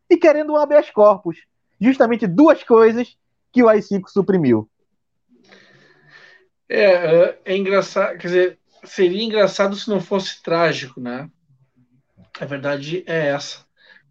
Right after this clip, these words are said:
Speaker 2: Ah, por exemplo, é importante a gente comentar o seguinte: que o discurso dele não é só dele. O discurso do Bombadão, como eu postei nas minhas redes sociais, ele é o mesmo discurso da Sara Giromini.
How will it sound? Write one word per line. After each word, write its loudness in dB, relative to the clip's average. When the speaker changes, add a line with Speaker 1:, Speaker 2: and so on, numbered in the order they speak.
Speaker 2:
Ah, -2
por 0
exemplo, -2
é -4
importante -4
a 0
gente -8
comentar -4
o 0
seguinte: -10
que -8
o -4
discurso -6
dele -6
não -2
é 0
só 0
dele. -4
O -10
discurso -8
do 0
Bombadão, 0
como -12
eu -10
postei -12
nas -6
minhas -6
redes -14
sociais, -8
ele 0
é 4
o 4
mesmo 0
discurso -6
da -2
Sara -2
Giromini. -2